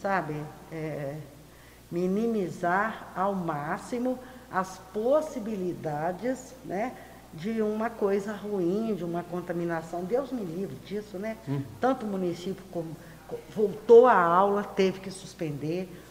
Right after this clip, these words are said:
Speaker 1: voltou, teve que suspender, né? Porque houve contaminação indesejada, né? Ou inesperada.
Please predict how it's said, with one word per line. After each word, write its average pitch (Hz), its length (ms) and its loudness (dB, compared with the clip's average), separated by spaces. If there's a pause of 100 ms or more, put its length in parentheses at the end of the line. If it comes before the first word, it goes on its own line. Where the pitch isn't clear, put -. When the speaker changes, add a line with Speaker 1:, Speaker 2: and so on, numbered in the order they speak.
Speaker 1:
voltou, 185 640 2
teve 202 280 2
que 180 120 -10
suspender, 156 840 -4 (120)
né? 226 200 0
Porque 196 200 -4
houve 170 260 0
contaminação 160 1040 -4 (500)
indesejada, 165 1080 0
né? 220 200 0
Ou 185 160 0
inesperada. 175 1400 -2